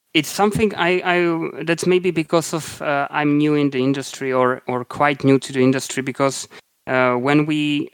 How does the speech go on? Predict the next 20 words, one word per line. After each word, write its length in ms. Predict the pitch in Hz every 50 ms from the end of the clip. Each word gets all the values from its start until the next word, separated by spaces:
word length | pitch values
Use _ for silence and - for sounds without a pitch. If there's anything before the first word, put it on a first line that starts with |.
| _ -
started 480 | - - - 147 143 165 175 180 196 175 -
to 260 | - 180 160 151 135 -
include 640 | - 147 143 - - - 156 156 160 160 151 143 139
more 300 | 139 139 143 151 156 160
and 120 | 156 151 143
more, 220 | 139 131 139 -
more 260 | - 143 139 139 131
features, 720 | 127 - - - 180 175 - - 127 123 131 - - - - _ _ - _ _ _ _ -
it 140 | - 127 -
seemed 540 | - - - - - 170 165 156 156 151 139
that, 360 | 139 131 127 - - - -
uh, 120 | 139 131
some 260 | 123 - - 143 151
of 80 | 156 143
the 100 | 143 135
players 600 | - - - 135 135 131 131 123 123 120 - -
are 240 | - 131 131 127 127
a 60 | 123
bit 340 | 120 123 127 123 120 - -
lost. 480 | 120 113 110 107 - - - - -